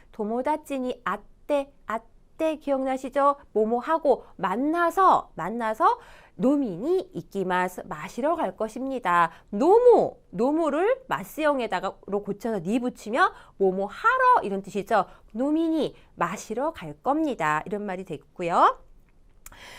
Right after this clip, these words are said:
그래서 뭐래요? 도모다치니 아떼 노미니 이키마스. 그리고서는 오사키니 시츠레시마스 그랬어요.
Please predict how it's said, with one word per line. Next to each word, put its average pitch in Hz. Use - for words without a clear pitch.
그래서 415
뭐래요? 214
도모다치니 294
아떼 196
노미니 247
이키마스. 185
그리고서는 247
오사키니 392
시츠레시마스 240
그랬어요. 175